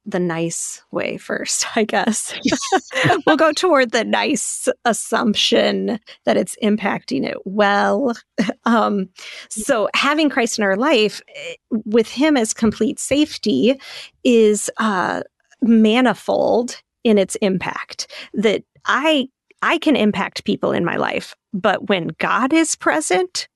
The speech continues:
you know, his impact is always so much greater. And really, can I impact without God working? I don't know. You know, that's like,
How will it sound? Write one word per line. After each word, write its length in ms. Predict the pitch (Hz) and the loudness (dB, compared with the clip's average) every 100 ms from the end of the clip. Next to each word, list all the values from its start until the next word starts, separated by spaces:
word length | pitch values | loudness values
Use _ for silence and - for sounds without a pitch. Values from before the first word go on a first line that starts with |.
| _ _ _ _ | _ _ _ _
you 100 | 233 | 2
know, 120 | 214 | 2
his 260 | 185 269 262 | 2 0 2
impact 400 | 214 196 180 180 | 0 0 -2 -2
is 120 | 180 - | -4 -2
always 340 | 107 180 175 | -2 0 -2
so 380 | - - 302 254 | -4 -2 0 2
much 320 | 190 - - | 0 -2 -4
greater. 420 | 208 196 - - - | -4 -2 0 -2 2
And 220 | 254 254 | 2 2
really, 240 | 302 294 226 | 2 2 0
can 280 | 233 214 | 0 0
I 100 | 220 | 0
impact 460 | 208 208 240 254 - | -2 -2 -2 -2 -2
without 300 | 208 190 - | -2 -2 -2
God 300 | 170 190 220 | -2 -2 -2
working? 460 | 208 208 294 311 294 | -2 0 2 2 2
I 220 | - 262 | 0 2
don't 160 | 294 | 2
know. 440 | 302 320 202 196 220 | 4 4 4 2 0
You 160 | 226 | 2
know, 140 | 233 247 | 2 4
that's 340 | 254 269 - | 2 0 0
like, 340 | 247 233 - | 0 0 -2